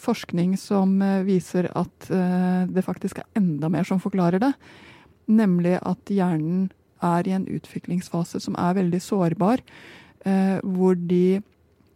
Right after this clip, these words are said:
ikke har så ferdige evner til å tenke som det vi har trodd. Vi trodde før at, eh, hjernen ble tidligere ferdig enn det den faktisk viser seg å bli. Så det som kobler seg sent på,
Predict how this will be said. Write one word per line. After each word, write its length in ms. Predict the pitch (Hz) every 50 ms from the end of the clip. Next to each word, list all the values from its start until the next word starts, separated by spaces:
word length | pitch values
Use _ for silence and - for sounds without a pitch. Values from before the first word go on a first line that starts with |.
| _ _ _ _ _ _ _ - -
ikke 220 | 254 262 - - 196
har 600 | - - - - 214 156 170 185 190 214 247 - - _ _
så 680 | - - - - - - - 214 190 180 202 214 226 - - _ _
ferdige 480 | - - - 208 175 175 175 196 - - -
evner 300 | 202 180 170 170 185 190
til 120 | - 220
å 20 | 208
tenke 340 | 233 214 175 - - - 214
som 140 | - 226
det 120 | 202 185 190
vi 60 | 202
har 80 | 220 226
trodd. 380 | - 247 262 302 269 - - - _ -
Vi 240 | 196 202 214 214 220
trodde 460 | 214 - - 269 233 180 170 - 202
før 500 | - - - - 202 180 190 226 254 269 -
at, 340 | - 208 - _ - - -
eh, 220 | 208 208 202 202 208
hjernen 340 | 208 190 175 180 185 196 185
ble 100 | 190 190
tidligere 560 | - - - 226 185 165 156 160 165 175 208 -
ferdig 340 | - 208 180 156 156 180
enn 60 | 190 185
det 100 | 175 175
den 80 | 190 -
faktisk 340 | - 185 - - 196 -
viser 320 | 208 202 185 208 - - -
seg 180 | - 196 208
å 80 | 208 208
bli. 260 | 190 208 247 285 262 - _ - - - - - - - - - - - - - - _
Så 420 | - - - 226 220 226 226 - - - - - - _ - 220
det 220 | 190 196 185 196
som 140 | - - 220
kobler 320 | - - 220 196 185 190 202
seg 160 | - 240 247
sent 560 | - - - 202 180 190 233 254 262 - -
på, 300 | - - 226 269 311